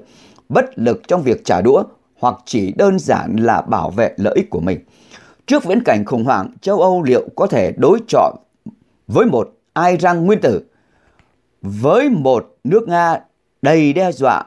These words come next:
hay một Trung Quốc thống trị hay không? Nhe nanh dương móng, Bắc Kinh chưa dám dùng vũ lực. Con cọp Trung Quốc dương móng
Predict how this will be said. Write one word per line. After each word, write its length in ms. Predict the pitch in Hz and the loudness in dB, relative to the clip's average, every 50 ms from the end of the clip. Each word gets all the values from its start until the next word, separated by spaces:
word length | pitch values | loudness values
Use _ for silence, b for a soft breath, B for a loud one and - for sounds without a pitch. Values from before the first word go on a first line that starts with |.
| - _ | -12 _
hay 320 | _ - - 160 175 170 | _ -4 -2 -2 0 0
một 220 | 147 113 92 - - - | 0 0 -2 -2 0 -2
Trung 140 | 165 156 139 | -2 0 2
Quốc 180 | 156 170 180 - - | 0 -2 -2 -2 -6
thống 180 | - 170 185 | -6 -6 -4
trị 160 | - - 92 | -4 -4 -4
hay 140 | 92 107 123 | -2 -2 -2
không? 200 | 123 135 135 - - - _ _ _ _ _ _ _ _ _ _ _ _ _ | 0 0 -2 -2 -4 -10 _ _ _ _ _ _ _ _ _ _ _ _ _
Nhe 440 | 120 139 160 156 156 151 147 143 139 123 117 | -2 0 2 2 2 2 2 0 -2 -4 -4
nanh 500 | 110 131 156 165 156 147 147 139 131 131 127 | -2 0 2 2 2 2 0 0 -2 -6 -6
dương 360 | 117 127 175 180 170 147 139 | 0 2 4 4 4 2 0
móng, 240 | 139 135 156 208 - - _ _ | 0 0 -2 -4 -10 -18 _ _
Bắc 160 | - 175 190 - _ | -2 -2 -2 -2 _
Kinh 300 | - 156 147 139 135 131 127 | 0 0 2 2 0 -4 -4
chưa 260 | - 160 151 147 147 | 0 2 2 4 2
dám 360 | 127 104 117 110 113 147 160 127 | 2 2 0 0 0 0 -2 0
dùng 340 | 104 127 120 90 80 76 80 95 | 2 2 2 2 -2 -6 -4 -4
vũ 160 | 110 135 147 | -2 0 0
lực. 240 | 117 - - - _ _ b b b b b b b b b b b b b b | -2 -2 -4 -12 _ _ b b b b b b b b b b b b b b
Con 200 | - 226 233 220 - | 0 0 0 0 0
cọp 260 | 139 117 110 - _ | -2 -2 -2 -2 _
Trung 160 | 214 208 - | -6 -6 -2
Quốc 180 | 170 185 220 226 - | 0 0 0 0 -2
dương 400 | 120 - 208 220 208 196 185 156 | -6 0 2 2 2 2 0 -2
móng 260 | 156 156 190 247 | -2 -4 -4 -8